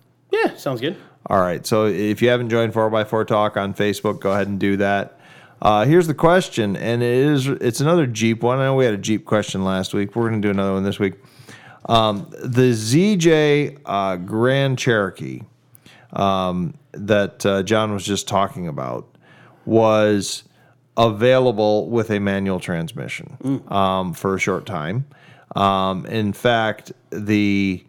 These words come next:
Speaker 2: it is the only Grand Cherokee that was ever available with a manual transmission. Um, but there was only, unlike most Jeeps where you could get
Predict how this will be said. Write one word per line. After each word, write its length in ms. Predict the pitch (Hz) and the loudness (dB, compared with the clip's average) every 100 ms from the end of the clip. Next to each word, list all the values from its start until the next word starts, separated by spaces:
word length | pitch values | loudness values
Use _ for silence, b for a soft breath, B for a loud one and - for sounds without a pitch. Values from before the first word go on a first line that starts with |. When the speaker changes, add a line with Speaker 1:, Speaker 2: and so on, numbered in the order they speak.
| b b b b _ _ - | b b b b _ _ -2
Speaker 2:
it 160 | 127 | 2
is 160 | 113 95 | 2 2
the 120 | 107 | 2
only 640 | 139 170 143 117 110 123 - | 4 4 2 2 0 -4 -4
Grand 320 | 110 107 104 | -2 0 0
Cherokee 380 | 107 98 95 113 | 0 -2 0 0
that 160 | 110 95 | 0 0
was 160 | 117 | 0
ever 220 | 101 98 | 0 -2
available 460 | 107 160 196 127 104 | 0 4 4 4 0
with 100 | 90 | -2
a 20 | |
manual 340 | 87 85 82 73 | -4 -4 -6 -6
transmission. 680 | 85 80 71 85 - 113 - B B B B | -8 -8 -8 -8 -6 -8 -8 B B B B
Um, 280 | 104 107 104 | 2 2 2
but 100 | 120 | 0
there 100 | 147 | 2
was 140 | 143 | 4
only, 480 | 156 190 165 127 131 | 2 4 2 2 0
unlike 480 | - 143 160 139 123 | 0 2 2 0 2
most 340 | 127 190 - | 4 4 2
Jeeps 380 | 151 147 147 - | 0 0 0 -2
where 140 | 117 | 0
you 180 | 113 139 | 2 2
could 160 | 156 135 | 0 0
get 420 | 120 117 - | 2 0 -2